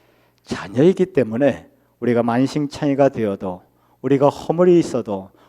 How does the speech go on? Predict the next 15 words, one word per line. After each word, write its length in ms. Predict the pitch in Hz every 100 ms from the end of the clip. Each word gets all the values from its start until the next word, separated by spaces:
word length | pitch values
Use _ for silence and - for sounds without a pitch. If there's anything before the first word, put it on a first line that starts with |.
| -
우리가 260 | 139 147
실수해서 1000 | 147 - 202 - - 147 123 120 127 190 - - _
하나님은 680 | - 127 117 120 123 143 147 _ _ _
세심하게 840 | - - 139 165 - 160 151 151
우리를 360 | 127 127 135
도와주시고 1000 | 131 - 120 139 135 123 - 120 92 - _ _ _ _ _ _
화가 440 | _ - 135 156 180
될 180 | 156 151
것을 520 | 147 - 156 156 160 _ _ -
복이 320 | - 151 208
되게 260 | 190 170
하실 260 | 165 139 160
정도로 580 | 147 113 101 95 92 95 _ _ _
세심하게 640 | - 120 113 - 113 110
우리를 440 | 113 101 104 120